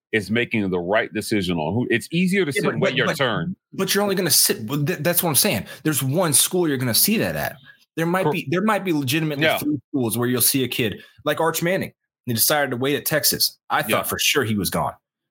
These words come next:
Speaker 2: right? But, you know, you're only gonna see that at select schools. So you're not gonna see this kid that's been sitting there for three years,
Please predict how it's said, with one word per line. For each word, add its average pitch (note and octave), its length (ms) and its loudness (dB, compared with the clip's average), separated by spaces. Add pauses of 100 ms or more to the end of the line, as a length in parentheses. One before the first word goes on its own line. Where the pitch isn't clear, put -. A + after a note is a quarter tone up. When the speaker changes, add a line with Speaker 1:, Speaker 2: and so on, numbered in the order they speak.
(140)
Speaker 2:
right? B2+ 260 -2 (380)
But, B2+ 460 0
you C3+ 360 0
know, B2+ 160 2
you're B2 380 -2
only F#3+ 160 0
gonna E3 140 0
see - 180 2
that F3+ 100 4
at B2+ 120 0
select - 320 2
schools. - 440 0 (240)
So - 140 -2
you're E3+ 140 2
not G#3 240 0
gonna F3+ 140 0
see F3+ 300 4
this D3+ 220 2
kid F#3+ 300 0
that's B2+ 160 2
been C3 140 0
sitting D#3+ 320 4
there B2+ 120 0
for A2+ 120 0
three C#3+ 320 -2
years, C#3 520 -2